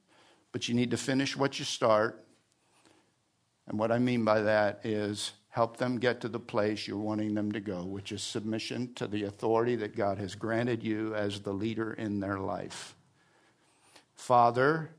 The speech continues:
you're the chief disciplinarian, not the mother. She does it because she has to do it, but make sure your children know that if she has to do it, that is not a good outcome for them.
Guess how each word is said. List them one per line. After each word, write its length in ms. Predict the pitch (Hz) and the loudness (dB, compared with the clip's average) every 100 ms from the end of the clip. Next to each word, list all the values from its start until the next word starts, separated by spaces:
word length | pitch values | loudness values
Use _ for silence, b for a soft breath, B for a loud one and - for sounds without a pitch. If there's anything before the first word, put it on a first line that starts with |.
| _ - | _ -8
you're 160 | 120 | -4
the 100 | 113 | -2
chief 400 | 113 - 120 113 | -4 -2 -2 -2
disciplinarian, 1000 | - 107 117 - 107 104 101 95 80 92 | -4 -4 -4 -6 -4 -2 -2 -2 -6 -8
not 240 | 90 87 - | -8 -10 -10
the 60 | |
mother. 360 | 92 80 - - _ _ _ _ _ _ _ _ _ _ _ - | -8 -10 -12 -20 _ _ _ _ _ _ _ _ _ _ _ -14
She 200 | - 120 | -8 -4
does 320 | 110 131 135 | 6 8 8
it 260 | 165 185 175 | 6 4 -2
because 280 | 123 127 113 | -6 -4 -2
she 180 | 127 120 | -2 4
has 320 | 139 143 - | 6 6 2
to 120 | 117 | -2
do 260 | 104 98 98 | -2 0 -2
it, 280 | 110 - _ _ _ _ _ _ _ _ - | -4 -10 _ _ _ _ _ _ _ _ -10
but 80 | 104 | -4
make 260 | 120 131 | 0 0
sure 240 | - 135 131 | 0 2 4
your 220 | 131 127 | 4 2
children 560 | 127 147 143 127 120 110 | 2 4 4 2 0 2
know 300 | 110 110 107 | 2 2 0
that 260 | 107 107 | 0 2
if 340 | 110 113 - - | 0 -2 -6 -4
she 220 | 139 120 | 0 4
has 340 | 127 117 - | 6 6 2
to 120 | - | -2
do 260 | 101 113 110 | -2 0 0
it, 160 | 110 123 | 2 2
that 160 | 113 | 4
is 160 | 117 117 | 2 0
not 380 | 120 120 113 107 | 2 4 4 2
a 60 | |
good 280 | 104 110 101 | 0 0 0
outcome 480 | 95 92 - 78 71 | -2 -4 -6 -8 -8
for 200 | - 62 | -12 -12
them. 220 | - | -12